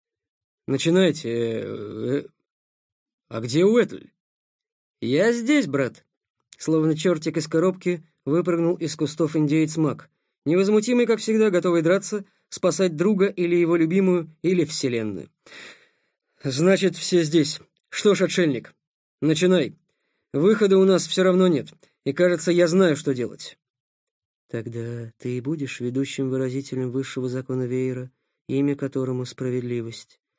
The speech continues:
И ты же станешь направляющим острия принципа регулятора. Принимаете, маги?"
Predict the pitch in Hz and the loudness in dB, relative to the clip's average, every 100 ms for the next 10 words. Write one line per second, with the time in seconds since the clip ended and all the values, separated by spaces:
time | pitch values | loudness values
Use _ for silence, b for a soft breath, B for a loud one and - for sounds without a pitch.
0 | _ _ _ _ _ 123 127 165 160 160 | _ _ _ _ _ -8 -4 -2 0 -2
1 | 156 160 160 151 156 147 151 147 156 160 | -2 -2 0 -2 -4 -2 0 2 2 0
2 | 156 160 156 - 135 - 139 135 147 139 | -2 -6 -6 -6 -12 -6 -2 0 -2 -2
3 | 139 139 139 139 135 135 127 123 117 117 | -2 -4 -6 -4 -2 -2 -4 -6 -12 -16
4 | - _ _ _ _ _ _ - 123 131 | -20 _ _ _ _ _ _ -6 -2 0
5 | 131 156 202 202 120 123 131 123 | 0 -2 -2 -4 -6 -6 -8 -10